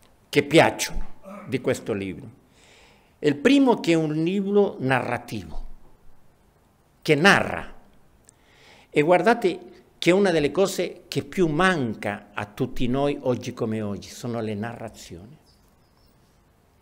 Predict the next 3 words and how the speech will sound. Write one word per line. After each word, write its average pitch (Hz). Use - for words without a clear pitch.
E 156
le 180
narrazioni 156